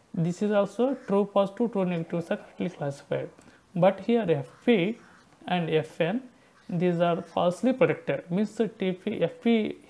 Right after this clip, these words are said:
here if you see F P zero as negative, zero as negative means that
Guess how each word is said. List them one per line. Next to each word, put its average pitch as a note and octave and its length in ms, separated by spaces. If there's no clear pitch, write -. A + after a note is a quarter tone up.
here F#3 200
if F3+ 120
you F#3 80
see G3 180
F - 220
P F#3+ 260
zero G3+ 300
as F#3+ 220
negative, D#3 400
zero A3 400
as F#3 260
negative F3+ 380
means F3+ 240
that D#3+ 320